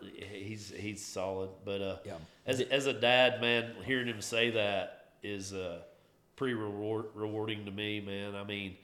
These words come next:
Speaker 1: you know, I mean, I, I think it's pretty cool, man, and, and, and, uh, for him to get to work with those guys is, is a blessing for me because, uh,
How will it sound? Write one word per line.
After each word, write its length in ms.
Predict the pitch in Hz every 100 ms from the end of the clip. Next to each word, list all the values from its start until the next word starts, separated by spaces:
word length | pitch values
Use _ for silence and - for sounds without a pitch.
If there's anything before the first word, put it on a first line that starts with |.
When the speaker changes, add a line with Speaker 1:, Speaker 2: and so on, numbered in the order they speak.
| - - - _ _ _ _ _ -
Speaker 1:
you 160 | 92
know, 220 | 90 87 80 - -
I 60 | 101
mean, 260 | 95 87 87 _ _ _ _ _ _ _ -
I, 140 | 98 -
I 40 | -
think 180 | 110 95
it's 120 | 87
pretty 220 | - 104 87
cool, 280 | 107 101 101
man, 320 | 101 104 104
and, 200 | 95 90
and, 180 | 98 92 -
and, 260 | 101 101 98
uh, 260 | 92 87 85 - _ _
for 220 | - 117 107
him 220 | 117 110
to 60 |
get 180 | 101 104
to 80 | 107
work 320 | 104 101 101
with 80 | 101
those 240 | 101 98
guys 540 | 98 101 98 98 98 98
is, 260 | 95 90 -
is 160 | 104 95
a 60 |
blessing 720 | 90 101 104 101 - 101 92 92 -
for 80 | 95
me 320 | 101 104 98
because, 600 | 90 87 95 87 87 82
uh, 220 | 87 82